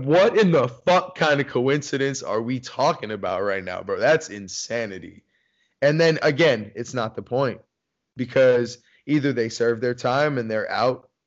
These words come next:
and they're, and they're free to be out, or they could be awaiting trial or what have you. Yeah, I'm with you. Let's kill all the pedophiles. But again, that's not how it works in this country. So no, he's not a hero for shit. He, he saved his own ass, uh,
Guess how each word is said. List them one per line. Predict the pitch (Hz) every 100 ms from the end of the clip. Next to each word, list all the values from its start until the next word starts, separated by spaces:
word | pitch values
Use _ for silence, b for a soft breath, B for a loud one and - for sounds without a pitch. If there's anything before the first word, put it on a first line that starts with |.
| -
and | 117 113
they're, | 110 107
and | 98 104
they're | 101
free | - 135 131
to |
be | 123 127
out, | 123 156 - B B -
or | 180
they | 147
could | - 123
be | 117
awaiting | 107 104 101 95
trial | - 156 160 160
or | 165
what | 185 190
have | 185 156
you. | 120 110
Yeah, | 143 156 147
I'm | 143 143
with | 127 123
you. | 131 120
Let's | 123 123
kill | - 143
all | 143
the | 143
pedophiles. | 139 127 117 113 110 117 - b b _
But | - 147
again, | 139 135 131 131
that's | 104 -
not | 104 104
how | 123 147
it |
works | 180 240 -
in | 156
this | 139
country. | - 127 110 107 113 127 b b
So | - 160
no, | 170 196 208
he's | 165 151
not | 165 165
a | 160
hero | 160 160 156
for | - 139
shit. | 185 190 - _ _ _ _ _ -
He, | 131
he | 120 135 131
saved | - 156 160 131
his | 143 131
own | 147 175
ass, | 139 120 120
uh, | 113